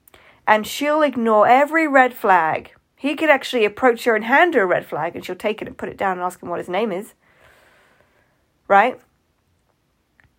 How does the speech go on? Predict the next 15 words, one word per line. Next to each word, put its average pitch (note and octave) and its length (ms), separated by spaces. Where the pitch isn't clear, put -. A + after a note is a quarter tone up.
She'll C4 260
ignore C4 460
that F#3 440
because A#3 460
the A3+ 240
inner C#4+ 180
child, B3+ 880
right, F#3+ 380
is A3 440
looking B3+ 540
at A#3+ 80
that G#3 160
person G#3 380
and G3+ 120
going, F#3+ 440